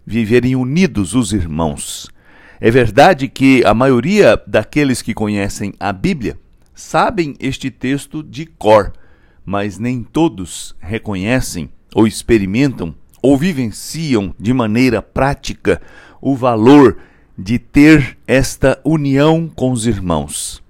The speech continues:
Mas isso não precisa ser assim, isso não deve ser assim. Você, como eu, precisamos uns dos outros e devemos valorizar esta união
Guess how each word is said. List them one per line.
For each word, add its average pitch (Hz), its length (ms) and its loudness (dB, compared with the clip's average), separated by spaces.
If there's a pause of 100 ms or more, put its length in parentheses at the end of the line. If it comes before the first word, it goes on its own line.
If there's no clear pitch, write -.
(360)
Mas 101 260 -2
isso 123 260 -2
não 135 360 -2
precisa 120 560 -4
ser 104 260 -6
assim, 160 460 -6 (440)
isso 131 360 -4
não 101 260 -6
deve 113 540 4
ser 87 240 -8
assim. 73 380 -10 (680)
Você, 156 640 0
como 95 300 0
eu, 151 240 6 (320)
precisamos 113 720 -2
uns 127 180 -4
dos 107 240 -10
outros - 560 -6 (400)
e 123 80 -2
devemos 139 520 2
valorizar 127 960 2
esta 107 400 -6
união 104 500 -4